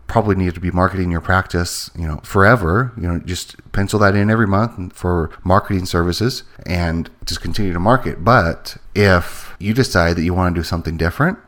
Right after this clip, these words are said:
then, okay, stop paying and, and put some of that money somewhere else. You have no presence. You haven't built up anything. You know, you've built up no online reputation. You've built up no content. You've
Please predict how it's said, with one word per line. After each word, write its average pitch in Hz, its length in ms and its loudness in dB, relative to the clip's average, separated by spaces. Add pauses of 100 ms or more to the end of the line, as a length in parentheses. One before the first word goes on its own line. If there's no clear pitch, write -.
(140)
then, 90 580 0 (220)
okay, 87 280 -4
stop 92 340 0
paying 92 340 0
and, 87 300 -4
and 82 180 -6
put 90 180 -2
some 92 160 -4
of 87 80 2
that 78 60 -2
money 87 300 0
somewhere 87 320 -4
else. - 260 -6 (160)
You 113 100 -6
have 120 140 -2
no 151 240 0 (100)
presence. - 680 -4 (120)
You 101 140 -2
haven't 127 200 -2
built 131 200 2
up - 100 2
anything. 104 560 2
You 92 120 -4
know, 98 60 0
you've 98 220 -4
built 113 220 2
up - 260 -2
no 110 480 2
online 95 400 2
reputation. 85 680 -4
You've 82 160 -8
built 87 240 -4
up 85 180 -4
no 92 160 0
content. 85 680 -2
You've 82 220 -8